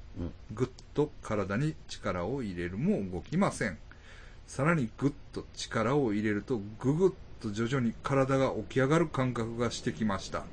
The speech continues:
Speaker 2: いける！
Speaker 1: うん。
Speaker 2: そう思い、思いっきり力を入れると、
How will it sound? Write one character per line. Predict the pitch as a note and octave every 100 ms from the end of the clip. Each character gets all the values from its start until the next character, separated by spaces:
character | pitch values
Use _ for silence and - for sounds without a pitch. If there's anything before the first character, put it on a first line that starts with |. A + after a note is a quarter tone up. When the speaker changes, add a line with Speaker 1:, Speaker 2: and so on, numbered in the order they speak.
| - - - - -
Speaker 2:
い | -
け | E3+ A3+
る！ | A3 - - - - - -
Speaker 1:
う |
ん。 | G2 E2+
Speaker 2:
そ | - - C3+
う | B2
思 | A#2 G#2+
い、 | G2 A#2 - - - - - - - - - - -
思 | B2+ D3+
い | D#3+
っ |
き | - -
り | C3+
力 | B2 - - C3+ A2+
を | G2 F#2+
入 | G2
れ |
る | F#2+
と、 | - A2